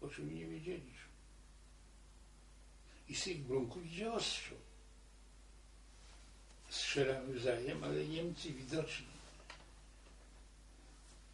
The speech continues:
tą gwałtownością naszego ataku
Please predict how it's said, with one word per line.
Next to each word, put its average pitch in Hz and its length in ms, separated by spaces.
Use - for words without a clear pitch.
tą 165 100
gwałtownością 151 1120
naszego 139 580
ataku - 440